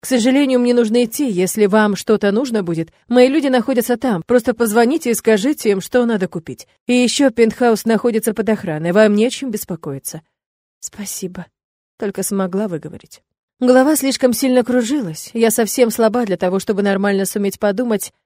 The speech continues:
надо хотя бы что-то перекусить. Последний раз нормально ела сутки назад, если не больше. А с Русланом, если всё так, как говорит Антон, я сама потом лично разберусь. Но и тут у меня случилось полное разочарование.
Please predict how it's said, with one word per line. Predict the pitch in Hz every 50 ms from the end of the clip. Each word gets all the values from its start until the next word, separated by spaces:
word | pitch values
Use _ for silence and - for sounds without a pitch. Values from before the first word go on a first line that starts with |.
| _ _ _ _ _ -
надо | - 269 233 240
хотя | - 254 233 - 233
бы | 226
что-то | 220 - 262 220 262
перекусить. | 220 - 262 269 - - 269 - - - - - - _ _ _ _ _ _ _ -
Последний | - 226 220 233 220 214 214
раз | 220 247 233
нормально | - 220 196 196 196 196 190 190
ела | 208 214 220 208 196
сутки | 185 - 208 - - 214
назад, | 202 202 202 202 247 254 220 - - -
если | 254 254 240 - 240
не | 220 226
больше. | 214 254 269 247 - - - - _ _ _ _ _ _ _ _ _ _
А | - 262
с | 254 -
Русланом, | 262 233 220 - 240 254 294 311 277 226 190 190
если | 196 220 220 - 220 196
всё | 185 - 202 220 247
так, | - - 196 185
как | 214 190
говорит | 180 190 180 180 175 -
Антон, | 175 170 170 - 196 208 254 262 - _ _ _ _ _ _ -
я | 320 320 302
сама | - - 247 220 208 214 254
потом | - - 269 - 233 196
лично | 170 165 170 - - 185 170
разберусь. | 156 147 - - 104 - - - - - _ _ _ _ -
Но | 330
и | 370 370
тут | - 403 403 -
у | 349
меня | 302 294 285 320 311
случилось | - 285 277 - 320 330 311 285 -
полное | - 311 330 330 302 277 254
разочарование. | 233 214 208 190 - 196 185 185 175 185 190 185 185 185